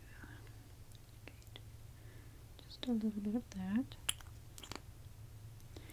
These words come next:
And then I'm gonna fix your cupid's bow here. There we go. All right,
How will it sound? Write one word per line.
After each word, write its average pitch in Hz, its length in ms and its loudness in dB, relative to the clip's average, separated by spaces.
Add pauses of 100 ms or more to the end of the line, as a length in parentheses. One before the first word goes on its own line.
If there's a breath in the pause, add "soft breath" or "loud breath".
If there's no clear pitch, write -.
(500 loud breath)
And 214 280 12
then 196 200 4
I'm 190 220 -2
gonna 180 220 2 (200)
fix - 420 -4
your - 140 -6 (100)
cupid's - 600 -4 (100)
bow - 320 -8
here. - 220 -6 (120)
There 254 160 2
we - 240 -2
go. 202 200 6 (1400 loud breath)
All 202 180 10 (100)
right, 170 140 -2